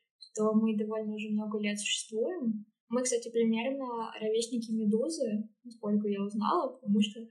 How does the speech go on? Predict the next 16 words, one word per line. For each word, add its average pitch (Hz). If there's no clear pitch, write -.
а, 214
«Завышка» 233
появилась 220
в -
феврале 226
две 262
тысячи -
четырнадцатого 208
года, 202
а 220
«Медуза» 226
запустилась, 233
м, 208
осенью 220
того 208
же -